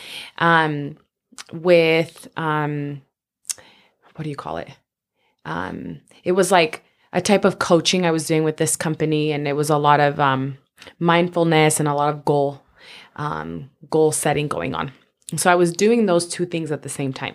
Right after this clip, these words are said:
And so I was in this rut of, um,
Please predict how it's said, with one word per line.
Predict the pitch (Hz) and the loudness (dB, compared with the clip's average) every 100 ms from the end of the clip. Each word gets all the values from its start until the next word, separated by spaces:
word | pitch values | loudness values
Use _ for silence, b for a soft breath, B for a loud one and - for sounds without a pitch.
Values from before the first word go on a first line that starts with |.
| _ _ _ _ _ _ _ _ B B B B B B | _ _ _ _ _ _ _ _ B B B B B B
And | 180 - | -4 2
so | 196 | 4
I | 190 | 4
was | 214 214 | 4 2
in | 220 | 2
this | 240 240 160 | 0 -2 -2
rut | 151 147 - - - _ _ b b b b _ | 0 0 -2 -10 -14 _ _ b b b b _
of, | 180 175 170 165 160 160 160 B B B _ _ - | 6 6 6 2 -2 -10 -20 B B B _ _ -2
um, | 170 160 156 151 | 2 2 -2 -6